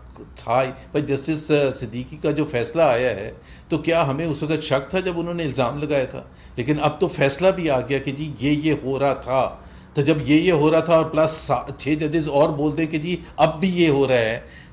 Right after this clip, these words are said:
तो फिर मेरा ख्याल है, ये तो जो हमारे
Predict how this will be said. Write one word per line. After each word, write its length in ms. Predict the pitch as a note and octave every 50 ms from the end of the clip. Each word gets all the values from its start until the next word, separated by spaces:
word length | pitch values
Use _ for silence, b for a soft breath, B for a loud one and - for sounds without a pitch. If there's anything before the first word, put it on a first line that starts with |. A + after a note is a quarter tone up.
| - -
तो 180 | G3+ F#3+ - -
फिर 160 | E3+ E3+ G3+ G3+
मेरा 340 | E3+ D3 C#3 C#3 D#3 E3+
ख्याल 220 | E3+ D#3 C#3+ C3+ C3+
है, 160 | E3+ G#3 G#3
ये 60 | G3+
तो 140 | - G3 F#3+
जो 460 | E3 D#3 E3+ F3 F#3+ G3 E3 - - -
हमारे 500 | A#2 A#2 A#2 A#2+ C3 D3 D#3+ E3 E3